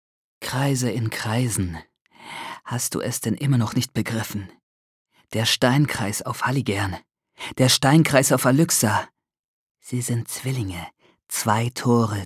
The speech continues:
die in ein gemeinsames Reich führen.“ „Du meinst, so eine Art Portal?“ Das hörte sich verdächtig nach Hokuspokus an. Doch in letzter Zeit hatte er so viele außergewöhnliche Dinge erlebt,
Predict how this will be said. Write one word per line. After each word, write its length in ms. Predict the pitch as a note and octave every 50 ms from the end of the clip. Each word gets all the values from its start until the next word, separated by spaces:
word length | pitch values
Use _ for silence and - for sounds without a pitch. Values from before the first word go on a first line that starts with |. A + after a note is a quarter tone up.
| -
die 120 | - A#2+ A2
in 100 | B2 A2+
ein 120 | G#2+ A#2+
gemeinsames 800 | A2+ A2 A2 A2 A2 A#2 B2 B2 A2+ A#2+ A2+ A#2 A2 - - -
Reich 240 | G#2+ A2+ A#2+ - -
führen.“ 360 | - A2+ G#2+ G2 F2 E2+ E2+ _ _ _ _ _ _ _ _ _ _ _ _ _ _ _ _ _ _
„Du 100 | - C3
meinst, 460 | A2+ A2+ G#2+ G#2+ A2 G#2+ - - - _ _ _ _ _
so 160 | - C3 B2
eine 260 | A#2+ F#2 B2+ B2 B2 -
Art 220 | B2 A#2+ - _
Portal?“ 500 | - A#2 G2+ - - - G#2 B2 D3+ D#3+ - _ _ _ _ _ _ _ _ _ _ _ _ _ _ _ _ _ _
Das 220 | - - - -
hörte 180 | - A2+ - A#2
sich 160 | A#2 B2+ B2
verdächtig 540 | - - - - C3 - - - G#2 - -
nach 180 | G#2+ G#2 -
Hokuspokus 720 | - C#3+ B2+ - B2 B2 - - - D3 C#3 - G2+ - -
an. 220 | G2 A2 G#2 G#2 - _ _ _ _ _ _ _ _ _ _
Doch 200 | - - D3+ -
in 80 | C#3 C#3
letzter 360 | C#3 E3 - - - D#3 C3+
Zeit 460 | - - - C3+ B2+ B2+ - - -
hatte 160 | B2+ B2 C3
er 160 | D#2+ F2+ B2
so 220 | A2+ A2+ C#3 E3 F3
viele 300 | - - C#3+ C3+ A2+ -
außergewöhnliche 720 | - D3+ C3+ - C#3 C3 A#2+ A#2+ C3 C#3+ D3 C3 - A#2+
Dinge 220 | G#2+ C#3 D3+ D#3+ B2
erlebt, 420 | A2+ A#2+ B2+ C3+ C#3 - - -